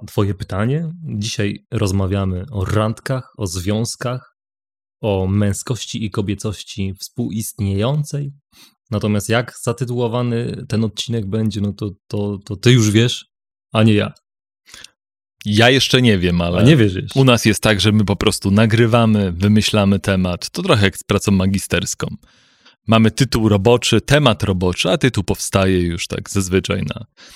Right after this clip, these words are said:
Speaker 2: trzy godziny przed wypuszczeniem go w eter.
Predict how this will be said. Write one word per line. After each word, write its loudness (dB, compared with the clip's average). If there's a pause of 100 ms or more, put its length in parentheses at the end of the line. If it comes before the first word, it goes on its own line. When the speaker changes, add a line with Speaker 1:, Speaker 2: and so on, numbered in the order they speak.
(140)
Speaker 2:
trzy 0
godziny 0
przed -4
wypuszczeniem -4
go -2
w -4
eter. -6